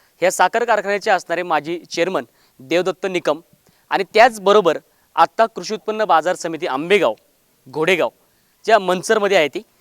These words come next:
तिचे असणारे विद्यमान सभापती आहेत. मागच्या पंचवार्षिकीला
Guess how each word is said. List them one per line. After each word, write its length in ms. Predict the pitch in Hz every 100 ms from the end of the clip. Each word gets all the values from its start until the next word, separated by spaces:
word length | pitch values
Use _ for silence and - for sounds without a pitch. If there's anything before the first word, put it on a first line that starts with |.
| _ _
तिचे 180 | 185 247
असणारे 280 | 233 240 240
विद्यमान 360 | 202 196 220
सभापती 420 | 202 175 165 165 139
आहेत. 260 | - _ _ _ _ _ _ _ 185
मागच्या 340 | 175 180 277
पंचवार्षिकीला 880 | 285 240 240 226 196 196 190 151